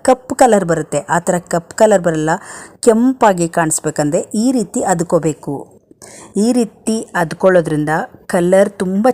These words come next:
ಚೆನ್ನಾಗಿ ಬರುತ್ತೆ. ಇದನ್ನ ಒಂದು ರೌಂಡ್ ಡ್ರೈ ಮಾಡಿಬಿಟ್ಟು ನಂತರ ಇದನ್ನ ತೊಳಿತಾ ಇದ್ದೀನಿ. ಒಂದು ಎರಡು ಅವರ್ ಹಚ್ಕೊಂಡಿದ್ದೆ, ಹಚ್ಕೊಂಡು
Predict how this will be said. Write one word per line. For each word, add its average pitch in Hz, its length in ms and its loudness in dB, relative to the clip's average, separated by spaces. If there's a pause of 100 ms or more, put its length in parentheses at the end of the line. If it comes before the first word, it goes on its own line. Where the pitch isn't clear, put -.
ಚೆನ್ನಾಗಿ 170 460 -2
ಬರುತ್ತೆ. 160 360 0 (760)
ಇದನ್ನ 277 240 6 (100)
ಒಂದು 233 280 4
ರೌಂಡ್ 220 260 4 (380)
ಡ್ರೈ 190 280 6 (160)
ಮಾಡಿಬಿಟ್ಟು 175 480 2 (260)
ನಂತರ 269 240 4 (120)
ಇದನ್ನ 190 180 0 (100)
ತೊಳಿತಾ 170 400 2
ಇದ್ದೀನಿ. 147 260 -4 (140)
ಒಂದು 208 220 2
ಎರಡು 214 300 6
ಅವರ್ 208 240 6
ಹಚ್ಕೊಂಡಿದ್ದೆ, 165 680 -2
ಹಚ್ಕೊಂಡು 208 540 2